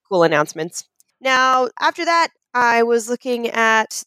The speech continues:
Bohemian Rhapsody did come out a few days ago to middling reviews, but people have been saying that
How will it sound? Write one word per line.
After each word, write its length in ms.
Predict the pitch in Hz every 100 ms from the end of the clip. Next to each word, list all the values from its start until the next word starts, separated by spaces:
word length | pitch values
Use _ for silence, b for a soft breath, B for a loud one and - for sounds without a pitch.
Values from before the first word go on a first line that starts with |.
| _ -
Bohemian 400 | 254 320 302 269
Rhapsody 520 | 269 277 - 302 302
did 200 | 277 233
come 220 | 294 254
out 400 | 254 285 - - -
a 80 | 220
few 180 | 240
days 300 | 233 226 233
ago 340 | 233 240 247 262
to 140 | - 220
middling 580 | 220 247 247 269 262 240
reviews, 560 | 214 208 214 247 285
but 160 | 247 214
people 280 | 254 233 254
have 100 | 226
been 140 | 226
saying 340 | 214 214 208 190
that 180 | 185